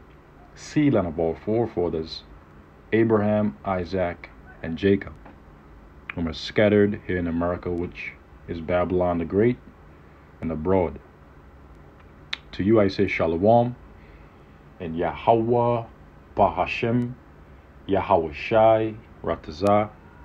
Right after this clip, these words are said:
This lesson is edifying and informative. The inspiration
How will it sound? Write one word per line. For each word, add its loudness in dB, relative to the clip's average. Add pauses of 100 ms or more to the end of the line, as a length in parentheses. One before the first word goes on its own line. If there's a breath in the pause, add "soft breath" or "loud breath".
(840)
This -6
lesson -2
is -12
edifying -4
and -10
informative. -6 (1400)
The -6
inspiration -2